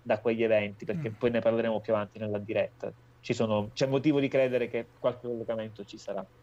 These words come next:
Speaker 2: Adesso pongo una domanda. Tu oramai ne hai parlato e si è cap-, ben capito che ti sono piaciute.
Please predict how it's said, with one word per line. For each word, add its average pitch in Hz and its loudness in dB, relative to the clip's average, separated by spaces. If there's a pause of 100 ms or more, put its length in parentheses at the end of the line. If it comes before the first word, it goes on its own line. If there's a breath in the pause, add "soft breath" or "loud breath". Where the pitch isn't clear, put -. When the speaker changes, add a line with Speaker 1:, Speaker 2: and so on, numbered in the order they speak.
Speaker 2:
Adesso 175 0
pongo 131 -4
una 135 -4
domanda. 107 -4 (640)
Tu - -8
oramai 151 -2
ne 143 -4
hai 127 -6
parlato 151 -4
e 131 -6
si - -16
è - -20
cap-, - -4
ben 170 4
capito 175 0
che 151 -6
ti 147 -8
sono 156 -4
piaciute. 123 -8